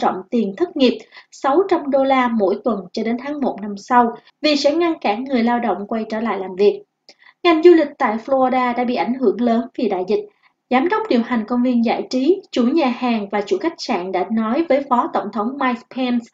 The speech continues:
trong cuộc thảo luận bàn tròn ở Orlando vào tháng trước rằng thiệt hại do virus gây ra là chưa từng có. "Nếu chúng tôi không thể đưa mọi người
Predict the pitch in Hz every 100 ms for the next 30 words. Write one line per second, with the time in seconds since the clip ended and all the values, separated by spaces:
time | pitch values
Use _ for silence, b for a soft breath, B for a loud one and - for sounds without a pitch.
0 | B B - 359 359 208 - 190 262 -
1 | 214 208 196 220 196 196 180 226 208 208
2 | 262 269 226 202 190 185 185 233 285 349
3 | 381 254 196 190 B B B - 269 -
4 | 220 185 196 240 233 233 233 330 - 240
5 | 214 233 208 196 185 165 - 202 202 202
6 | 190 190 208 381 - _ _ _ _ _
7 | 240 294 339 294 359 269 233 226 262 240
8 | 226 202 262 269 240 202 202 214